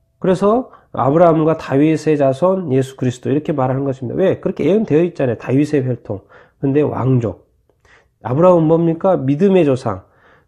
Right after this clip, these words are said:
다윗은 뭡니까? 왕, 왕의 자손. 그런데 이것으로 끝나지 않습니다.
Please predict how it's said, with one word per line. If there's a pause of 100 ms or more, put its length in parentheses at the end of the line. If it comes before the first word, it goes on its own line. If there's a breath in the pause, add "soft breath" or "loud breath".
(100)
다윗은
뭡니까?
왕, (340)
왕의
자손. (2000 soft breath)
그런데
이것으로
끝나지
않습니다.